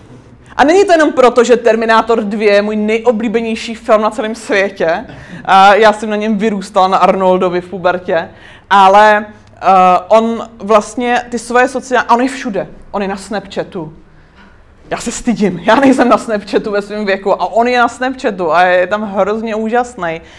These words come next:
Je na všech sociálních sítích. Určitě mu s tím někdo pomáhá, ale není to poznat, není to vidět, protože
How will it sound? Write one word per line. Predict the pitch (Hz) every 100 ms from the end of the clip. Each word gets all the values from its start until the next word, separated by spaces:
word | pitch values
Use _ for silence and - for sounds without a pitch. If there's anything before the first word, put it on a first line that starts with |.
| -
Je | 226
na | 226
všech | 269 254
sociálních | 226 240 214 208 208 233
sítích. | - 226 - 196 - - - - -
Určitě | 214 269
mu | 294
s | 269
tím | 214
někdo | 202 196
pomáhá, | 196 185 180 208 262 196
ale | - 185
není | 208 214 240
to | 285
poznat, | 277 339 208 160 156
není | 190 214
to | 240 269
vidět, | 285 226 160
protože | 185 185 202 220